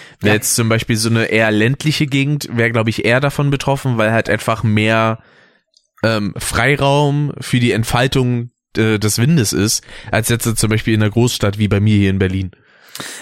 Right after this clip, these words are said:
Speaker 2: Das, da, also tatsächlich spielt das jetzt für tropisches Wetter keine Rolle, weil das tropische Wetter, äh, lebt vom, äh, Wasser. Das, das, äh, das bedeutet, ein tropischer Sturm entsteht nur im Atlantik, also nur auf hoher See.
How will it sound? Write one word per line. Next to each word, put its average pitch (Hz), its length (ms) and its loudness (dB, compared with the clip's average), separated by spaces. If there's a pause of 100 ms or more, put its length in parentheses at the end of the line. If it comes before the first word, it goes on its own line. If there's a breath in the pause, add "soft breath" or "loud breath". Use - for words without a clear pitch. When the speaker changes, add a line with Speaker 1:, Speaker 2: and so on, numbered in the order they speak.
Speaker 2:
Das, - 260 -4
da, 147 120 -4 (100)
also 160 200 -6
tatsächlich 165 520 -2
spielt 170 240 -2
das 156 100 -4
jetzt 156 180 -4
für 147 120 -6
tropisches 156 520 -6
Wetter 143 200 -4
keine 143 320 -4
Rolle, 160 340 -2
weil 131 100 -2
das 131 160 -4
tropische 143 460 -6
Wetter, 139 480 -2
äh, 131 80 -4
lebt 139 380 -2
vom, 139 640 -4
äh, 127 300 -2
Wasser. 113 380 -6 (540 loud breath)
Das, 135 280 -2
das, 139 280 -4
äh, 127 180 -4
das 127 220 -6
bedeutet, 143 500 -4
ein 131 160 -6
tropischer 147 400 -4
Sturm 139 240 -4
entsteht 131 460 -4
nur 151 180 0
im 147 100 -2
Atlantik, 143 640 -2
also 139 200 -2
nur 156 480 -2 (100)
auf - 240 -4
hoher 127 200 0
See. 147 280 0